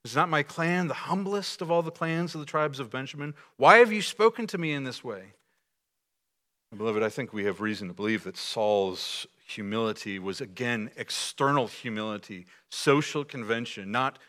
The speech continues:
true godly humility. But know this, if you feel small in the face of a glorious and majestic God, that is the right response to such a thing. But that is the,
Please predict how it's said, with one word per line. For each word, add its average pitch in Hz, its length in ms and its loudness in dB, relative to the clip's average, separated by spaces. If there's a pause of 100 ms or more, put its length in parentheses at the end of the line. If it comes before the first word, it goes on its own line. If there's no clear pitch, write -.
true 165 680 4
godly 120 460 0
humility. 101 760 -14 (500)
But 110 80 -16
know 120 240 -6
this, 117 440 -10
if - 140 -20
you 160 120 -10
feel 135 320 -14
small 107 840 -4 (800)
in 104 80 -16
the 107 80 -16
face - 540 -8
of 92 140 -12
a 90 80 -12
glorious 104 640 -6
and 95 80 -10
majestic 87 460 -16
God, 87 280 -16 (480)
that 113 220 -4
is 98 160 -8
the 95 120 -12
right 85 540 -4 (300)
response - 800 -18 (800)
to - 60 -18
such - 220 -18
a - 40 -20
thing. - 300 -20 (800)
But - 140 -20
that 117 140 -16
is 110 160 -14
the, - 100 -20